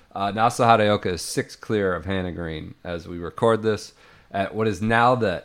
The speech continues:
D I O Implant Los Angeles Open. Uh, the only L A Open s-, still extant. Uh, but yeah, cru-, cruises. We had Jin Young Ko in contention. She's hitting out of a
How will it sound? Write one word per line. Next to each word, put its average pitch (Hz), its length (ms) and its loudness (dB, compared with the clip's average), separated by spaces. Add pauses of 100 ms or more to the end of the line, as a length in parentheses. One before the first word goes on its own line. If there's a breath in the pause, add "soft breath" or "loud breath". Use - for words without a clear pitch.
(120)
D 123 260 4
I 120 220 10
O 123 360 4 (140)
Implant 139 680 0 (100)
Los 127 260 2
Angeles 139 460 0
Open. 135 440 -2 (480 loud breath)
Uh, 98 300 4
the 107 140 2
only 180 300 4
L 90 160 4
A 82 100 2
Open 82 480 -4
s-, - 240 -20
still 95 540 -2
extant. 80 540 -4 (500 soft breath)
Uh, 85 480 0 (280)
but 101 140 -2
yeah, 92 300 0 (120)
cru-, - 200 0
cruises. 123 680 2
We 135 120 2
had 147 120 0
Jin 170 200 0
Young 151 200 2
Ko 131 200 6
in 120 100 4
contention. 113 540 0
She's 95 240 -8
hitting 123 220 2
out 113 180 6
of 92 100 -2
a 82 220 -2